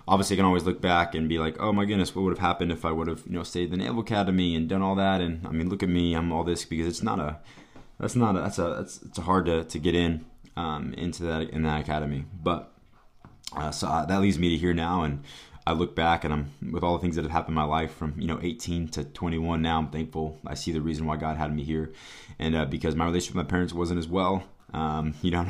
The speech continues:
<laughs> I'm not the perfect kid by any means. If you ask my mom, I'm probably the most stubborn out of the, us,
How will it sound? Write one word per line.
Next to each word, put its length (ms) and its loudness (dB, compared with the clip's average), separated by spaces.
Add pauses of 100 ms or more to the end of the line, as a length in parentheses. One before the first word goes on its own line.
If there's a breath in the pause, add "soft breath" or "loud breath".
<laughs> 60 -4
I'm 100 0
not 180 2
the 80 -6
perfect 300 0
kid 260 6
by 140 4
any 140 4
means. 180 2
If 80 0
you 60 0
ask 100 -2
my 80 -2
mom, 240 4
I'm 200 0
probably 280 0
the 60 2
most 140 -4
stubborn 300 -2
out 140 0
of 80 -4
the, 80 -4
us, 240 -6